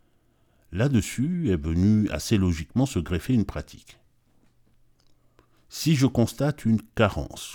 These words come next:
conséquence de la mauvaise gouvernance, je n'ai pas à critiquer le gouvernement.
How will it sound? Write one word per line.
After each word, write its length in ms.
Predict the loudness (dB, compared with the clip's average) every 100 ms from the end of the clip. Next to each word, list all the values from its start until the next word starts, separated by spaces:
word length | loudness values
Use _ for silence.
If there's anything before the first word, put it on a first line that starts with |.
| -16
conséquence 600 | -8 -4 -4 0 2 2
de 80 | 0
la 120 | -2
mauvaise 360 | -2 2 2 0
gouvernance, 760 | -2 -2 -4 -8 -12 -20 -20 _ _ _ _ _ _ _ _ _ _ _ _ _
je 160 | -8 -2
n'ai 120 | -2
pas 200 | 0 -2
à 60 | -2
critiquer 500 | -6 -10 -10 -4 -4
le 100 | -4
gouvernement. 720 | -6 -8 -2 0 0 -2